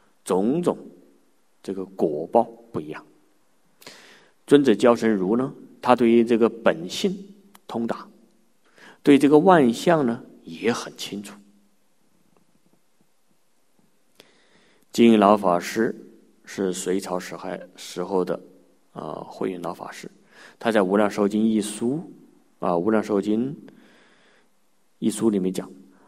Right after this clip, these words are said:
：“阿知言无，若知言智，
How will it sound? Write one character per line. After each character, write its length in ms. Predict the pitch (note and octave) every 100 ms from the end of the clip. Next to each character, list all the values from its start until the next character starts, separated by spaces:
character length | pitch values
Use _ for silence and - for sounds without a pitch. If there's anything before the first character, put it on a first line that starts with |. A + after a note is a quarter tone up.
| _ _
：“阿 420 | - C3 C3+ C#3
知 320 | C#3 C#3 C#3 C#3
言 320 | A2 F#2 G#2+
无， 560 | F#2 F#2 D#3 G#3+ - - - - _ _ _ _ _ _
若 640 | - B2 C#3 A#2 G2+ F2 F2+
知 240 | - B2
言 340 | A#2 G2 F#2 C#3+
智， 240 | A3 A#3